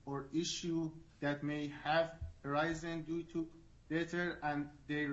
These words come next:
legal counsels opting for a hearing without before discussing and appointing a mediator. <clears throat> I was in fact open to resolving the matter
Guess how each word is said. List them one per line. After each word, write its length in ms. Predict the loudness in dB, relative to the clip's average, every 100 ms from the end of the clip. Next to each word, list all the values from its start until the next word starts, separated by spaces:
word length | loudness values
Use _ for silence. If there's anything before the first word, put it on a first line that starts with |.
| 0
legal 560 | 0 2 4 4 4 0 -8
counsels 680 | -4 -4 -4 -2 -2 -2 -6 -16 -20 -12 -4
opting 540 | -4 -2 0 2 2 0
for 160 | 2 2 2
a 60 |
hearing 580 | 0 4 6 6 4 4
without 440 | 4 4 2 0 -2
before 280 | -2 0 0
discussing 840 | -2 -4 0 0 2 0 0 -2 -6 -18 -16 0
and 320 | 2 4 2 -4 -16 -20 -20 -20 -8
appointing 720 | -6 -2 2 2 2 2 2 0
a 80 | 0
mediator. 580 | 2 4 4 4 2 -4 -10 -18 -20 -20 -20 -20 -20 -20 -20 -20 -12
<clears throat> 140 | -6 -2 -2 -4 -12 -20 -20 -20 -20 -20 -20 -20 -20 -20 -20 -20 -8 0
I 180 | 2 4
was 260 | 2 4
in 180 | 4 2
fact 460 | 4 6 6 2 -4
open 360 | -4 -2 -2 0
to 100 | 0
resolving 760 | 0 -2 -2 0 0 0 0 0
the 100 | 2
matter 580 | 2 2 0 -2 -2